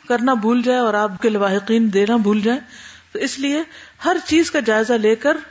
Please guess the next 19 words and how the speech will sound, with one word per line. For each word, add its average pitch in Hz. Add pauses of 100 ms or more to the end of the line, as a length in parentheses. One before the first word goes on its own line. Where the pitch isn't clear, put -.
(240)
لوگوں 220
کی 214
امانتیں 208 (320)
ان 190
کو 247 (280)
واپس، 220
قرضے 196
واپس، 240 (420)
اور 220
انسان 208
بالکل 247 (140)
ہلکے 330
ذہن 233
اور 226 (140)
ہلکے 262
دل 226
کے 226
ساتھ 202 (920)
اور 220